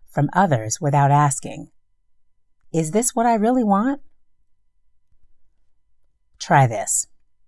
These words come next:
Explore your values. Organizing your thoughts in writing is key, per research.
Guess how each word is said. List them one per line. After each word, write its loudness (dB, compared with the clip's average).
Explore 0
your 2
values. 0
Organizing 0
your 0
thoughts 0
in 0
writing 2
is 0
key, -4
per 0
research. -4